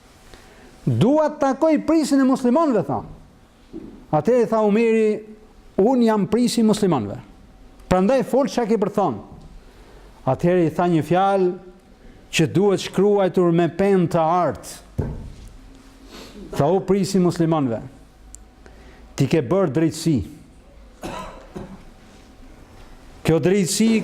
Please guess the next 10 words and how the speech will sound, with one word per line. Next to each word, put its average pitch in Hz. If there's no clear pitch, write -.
ka 190
sjellë 208
si 196
rrjedhoj 196
qetësi, 202
siguri. 190
Pra, 208
ke 156
bërë 196
drejtësi, 226